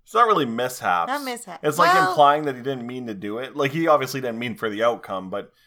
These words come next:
Speaker 1: he keeps trying things that just are unintelligent. <laughs>
Speaker 2: Sh-, shaking the egg sack.
Speaker 1: To some of the mistakes Boimler made is he went to an alien planet and used the sink as a toilet 'cause he didn't know the difference. And he found another alien race and he shook his egg sack instead of his hand.
Speaker 2: Ugh.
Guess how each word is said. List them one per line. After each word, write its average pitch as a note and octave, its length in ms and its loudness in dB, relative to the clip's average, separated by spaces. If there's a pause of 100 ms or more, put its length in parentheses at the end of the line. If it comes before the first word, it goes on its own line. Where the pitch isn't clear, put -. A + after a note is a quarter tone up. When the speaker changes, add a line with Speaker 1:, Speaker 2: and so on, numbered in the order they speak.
(200)
Speaker 1:
he C#3 80 -12
keeps C#3+ 200 -8
trying A#2+ 380 0
things F#2+ 380 -14
that F#2+ 220 -14
just F#2+ 260 -12
are E2+ 320 -8
unintelligent. G2 680 -10
<laughs> - 180 -16
Speaker 2:
Sh-, C4 300 -8
shaking A3 320 -8
the G3 160 -8
egg G3 200 -8
sack. - 460 -8
Speaker 1:
To G#2 100 -20
some A2+ 180 -6
of G#2+ 40 -8
the G#2+ 60 -8
mistakes G#2 380 -10
Boimler G2+ 360 -6
made G2+ 280 -10
is F#2+ 160 -12
he A2 100 -12
went G#2 220 -8
to A2+ 140 -12
an G#2 80 -8
alien G2+ 280 -10
planet G#2 460 -8
and G2+ 160 -12
used G2+ 320 -14
the G2 80 -16
sink G#2 260 -12
as G2+ 100 -14
a G#2 60 -12
toilet G2 400 -6
'cause G2+ 140 -20
he F#2+ 80 -14
didn't G2+ 160 -10
know F#2+ 100 -8
the G2 80 -12
difference. G#2 600 -12 (520)
And G#2+ 220 -8
he G#2 320 -14 (220)
found G#2+ 240 -4
another A2+ 280 -4
alien G2+ 320 -10
race G2+ 320 -10
and G2 80 -16
he F#2 120 -18
shook G#2 200 -12
his F#2+ 140 -14
egg G#2+ 240 -8
sack F2+ 340 -6
instead F#2+ 240 -14
of F#2 60 -18
his F#2 140 -16
hand. F#2 340 -12 (180)
Speaker 2:
Ugh. A#3+ 380 -12